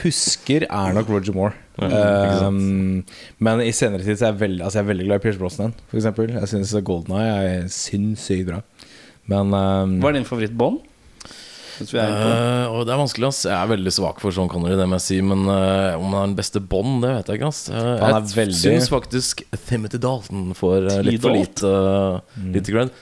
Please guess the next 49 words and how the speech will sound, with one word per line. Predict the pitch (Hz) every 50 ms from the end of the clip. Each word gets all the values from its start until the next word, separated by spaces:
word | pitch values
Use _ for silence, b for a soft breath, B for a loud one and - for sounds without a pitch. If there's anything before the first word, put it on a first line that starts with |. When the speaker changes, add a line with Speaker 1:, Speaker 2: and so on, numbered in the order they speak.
| B B
Speaker 2:
Men | 107
det | 117 110 -
er | 120
kanskje | 107 92 98 95
fordi | 98 101 98 98 98 92
de | 98 95 92
filmene | - - 107 92 90 82 80 80 82
han | 87 87 80
spiller | - - - 80 76 78 78
Bond | 78 78 69 73 82
i, |
er | 82 80 82 85
veldig | 85 85 78 80 82 -
kule. | - - 90 80 73 82 101 - b b b b -
Men | 87 95
Speaker 1:
Ja. | 92
Speaker 2:
om | 90
han | 78 - 85 87 87 85 85
er | 82
best | 85 85 - -
som | - 87
Bond, | 87 87 85 82
det | 85
vet | 85 80 -
jeg | - 78 80
ikke | 80 82
helt. | - -
Men, | - 78 90 90 90 87 87
eh, | 90
Speaker 1:
Timothy | 90 117 117 110 123 120
Dalton | 117 107 98 92 - 135 135
skulle | - - - 147 123 110 98 92 92
jo | 104 120 123 -
f-, | - - - - -
bli | 87 107 110 110 110
tilbudt | - - 95 92 104 113
rollen | 117 107 92 95 127 - - - - - - -
i | 107 107
On | 95 101 101
Her | 98 101 98
Majesty's | 98 98 92 95 98 98 98 -
Secret | - 95 95 98
Service, | - 92 87 95 113 - -
men | 107 104
da | 101
var | 95 98 107
Timothy | - - 101 98 95 104
Dalton | 95 90 - 101 101
tjueto | - - 110 - 123 131 170